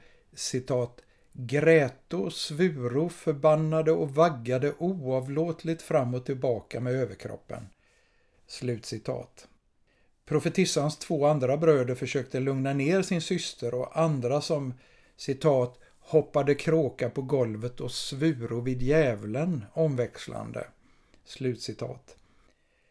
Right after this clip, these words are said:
Efter en stund lugnade allt ner sig och man drack kaffe.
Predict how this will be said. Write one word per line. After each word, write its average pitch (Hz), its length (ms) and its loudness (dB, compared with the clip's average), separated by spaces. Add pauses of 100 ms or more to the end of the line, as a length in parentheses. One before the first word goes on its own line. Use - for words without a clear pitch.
(920)
Efter 165 300 4
en 160 120 6
stund 170 440 2
lugnade 160 420 6
allt 101 240 -2
ner 107 220 -2
sig 117 400 -6
och 135 120 -8
man 127 140 -2
drack 120 200 -2
kaffe. - 380 -4